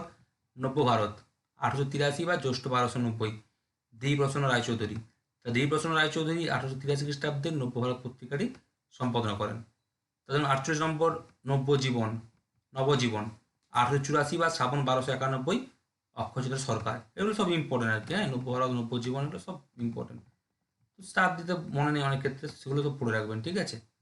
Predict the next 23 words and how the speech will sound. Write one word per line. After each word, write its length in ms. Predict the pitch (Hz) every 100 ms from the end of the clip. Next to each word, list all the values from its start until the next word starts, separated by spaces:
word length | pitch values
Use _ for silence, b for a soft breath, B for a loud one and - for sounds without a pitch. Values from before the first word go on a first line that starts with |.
| _ _ _ _ _ _ _ _ _
তাহলে 180 | - 123
অক্ষয়চন্দ্র 300 | - 156 147
সরকার 280 | 151 151 170 233 - - _ _ _ _ _ _
আঠারোশো 320 | 120 135 139 135
চুরাশি 240 | 143 139
খ্রিস্টাব্দে 400 | 147 156 147 143 220 - _ _ _ _ -
নবজীবন 440 | 123 127 127 135 131
পত্রিকাটি 380 | 120 135 190 226
সম্পাদনা 320 | 135 113 110 107
করেন, 180 | 127 117 - _
ঠিক 100 | 226
আছে? 180 | 240 - 113 _ _ _ _ _ _ _ -
তাও 120 | 147 170
দেখুন 220 | 175 196 208 - _ _ _ _ _ _ _ _ _
প্রচার, 320 | 147 139 135 120 117
very, 160 | 139 151
very 140 | 143 135
important, 340 | 117 113 110 -
স্টার 140 | 135 123
আগে 120 | 123
থেকে 140 | 139 131
দেওয়া 180 | 110 110
আছে। 200 | 113 -